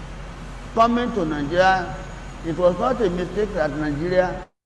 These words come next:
the Alaafin was represented in nineteen fourteen as the only Obas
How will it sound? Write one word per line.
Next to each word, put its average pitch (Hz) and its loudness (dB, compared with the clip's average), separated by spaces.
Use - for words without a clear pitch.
the 123 -4
Alaafin 160 0
was 143 2
represented 156 -2
in 139 -2
nineteen 220 -4
fourteen 180 -4
as 165 6
the 180 2
only 233 4
Obas 160 6